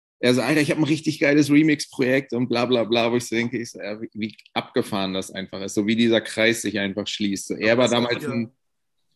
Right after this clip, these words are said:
Speaker 2: dieses
Speaker 1: ne,
Speaker 2: Ding,
Speaker 1: erzähl.
Speaker 2: alles kommt, wie es kommen soll, oder?
Speaker 1: Ey, g-, ey, genau das, das hab ich gerade gestern noch zu jemandem gesagt, auch wenn's eine negative Situation war. Diese Person hat etwas,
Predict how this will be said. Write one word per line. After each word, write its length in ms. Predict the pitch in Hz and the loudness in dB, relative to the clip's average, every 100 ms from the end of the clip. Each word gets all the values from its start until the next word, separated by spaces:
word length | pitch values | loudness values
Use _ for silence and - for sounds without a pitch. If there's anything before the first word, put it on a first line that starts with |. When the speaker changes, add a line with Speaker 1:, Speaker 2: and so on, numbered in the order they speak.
| _ | _
Speaker 2:
dieses 220 | - 110 | -6 -2
Speaker 1:
ne, 40 | 120 | -2
Speaker 2:
Ding, 20 | |
Speaker 1:
erzähl. 200 | 117 131 | 0 -2
Speaker 2:
alles 280 | 135 147 - | -4 -10 -12
kommt, 260 | 147 143 | -14 -16
wie 40 | 139 | -16
es 140 | 127 | -18
kommen 240 | - 135 120 | -16 -16 -16
soll, 280 | 135 123 87 | -14 -12 -14
oder? 300 | 85 123 - | -16 -18 -6
Speaker 1:
Ey, 220 | - 165 135 | 2 4 4
g-, 160 | 113 117 | 0 0
ey, 220 | 117 131 | 2 4
genau 220 | 120 135 | 2 2
das, 180 | 143 127 | 2 0
das 120 | 110 | -2
hab 60 | 110 | -4
ich 80 | - | -2
gerade 260 | 123 139 | 0 2
gestern 260 | 131 135 127 | 0 0 -2
noch 140 | 131 | -2
zu 120 | - | -2
jemandem 320 | 123 120 120 117 | 0 0 0 0
gesagt, 340 | 113 120 - | 2 0 -2
auch 140 | 117 | -6
wenn's 220 | 117 113 - | -4 -4 -2
eine 180 | 113 | -2
negative 580 | 107 117 151 147 - 113 | 0 2 2 2 -2 -4
Situation 560 | 110 110 110 101 113 104 | -4 -2 -4 -2 -2 -2
war. 120 | 107 | -4
Diese 200 | 113 110 | -4 -6
Person 420 | 104 110 117 120 | -4 -2 0 0
hat 80 | 113 | -2
etwas, 480 | - - 107 - - | -6 -6 -8 -8 -14